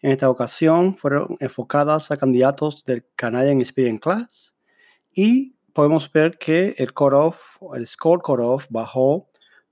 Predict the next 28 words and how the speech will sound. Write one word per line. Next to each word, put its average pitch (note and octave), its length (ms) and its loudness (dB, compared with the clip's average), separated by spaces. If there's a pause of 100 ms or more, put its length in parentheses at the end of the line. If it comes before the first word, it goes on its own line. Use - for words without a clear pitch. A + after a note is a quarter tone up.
a C#3 400 -4 (1040)
mucho, C3+ 400 -2 (840)
mucho C#3+ 360 2
menor D#3+ 300 2
que A2+ 440 -2
ante-, A#2+ 440 -6
eh, A#2 80 -8
ante-, A#2 300 -10
casos B2+ 260 -6
anteriores. C3+ 720 -2
En C3+ 100 -4
este - 180 -6
caso, D3+ 600 -2 (520)
el A#2 380 -8
draw C#3 160 4
ciento C#3+ 260 0
cincuenta C3 400 2
y B2 40 0
dos G#3 500 0 (300)
tiene D#3 160 2
un D3+ 220 6
cutoff C#3+ 340 0
score D#3+ 360 0
de D3+ 140 -4
cuatrocientos C3 420 -2
treinta C3 280 -2
y A2 40 -14
siete F#3 500 -4